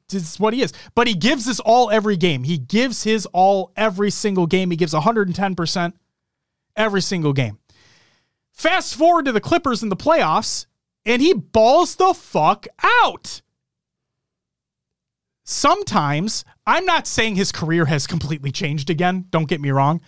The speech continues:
But sometimes a change of scenery, other teammates, different coaching can dramatically change how you play the game.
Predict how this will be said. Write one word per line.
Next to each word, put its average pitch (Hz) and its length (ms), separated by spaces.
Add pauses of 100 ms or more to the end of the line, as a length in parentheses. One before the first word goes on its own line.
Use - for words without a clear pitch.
(1300)
But 214 140
sometimes 180 880
a 175 100
change 262 340
of 190 100
scenery, 139 640 (1160)
other 226 240
teammates, 165 720 (100)
different 220 340
coaching 151 680
can 196 140
dramatically 208 640
change 175 440
how 156 200
you 180 120
play 127 220
the 156 80
game. 196 280